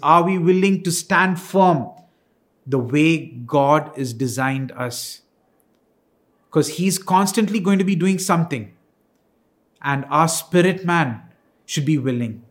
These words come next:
Our minds should be willing, that we just won't listen, but we'll also accept correction. And we know that He's doing it for our good,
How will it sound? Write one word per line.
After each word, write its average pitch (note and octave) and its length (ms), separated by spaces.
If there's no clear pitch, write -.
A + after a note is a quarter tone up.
Our D3+ 140
minds E3 720
should D3+ 240
be D3 120
willing, A#2+ 380
that C#3+ 160
we F#3 160
just F#3+ 260
won't F#3 240
listen, F3 600
but C#3+ 160
we'll D3+ 160
also D3 280
accept - 480
correction. A#2 500
And D3 120
we D#3+ 100
know E3 160
that E3 160
He's D#3 200
doing D#3 240
it E3+ 100
for D3+ 160
our C#3+ 160
good, A#2 300